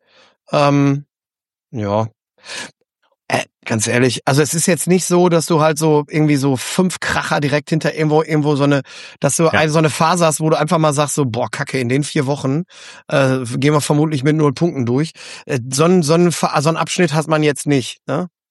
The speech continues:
Speaker 2: Genau, also das ist auch mein Eindruck. Äh, also du hast jetzt nicht so ein,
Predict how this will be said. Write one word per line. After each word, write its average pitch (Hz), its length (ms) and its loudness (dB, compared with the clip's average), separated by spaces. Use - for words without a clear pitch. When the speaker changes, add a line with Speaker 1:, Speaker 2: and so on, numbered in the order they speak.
Speaker 2:
Genau, 170 240 2
also 135 220 0
das 180 180 0
ist 190 100 -2
auch 175 100 2
mein 151 280 2
Eindruck. 185 680 -2
Äh, 143 380 4
also 139 300 0
du 123 200 0
hast 147 140 2
jetzt 151 220 -4
nicht 165 220 -2
so 151 260 2
ein, 135 400 -2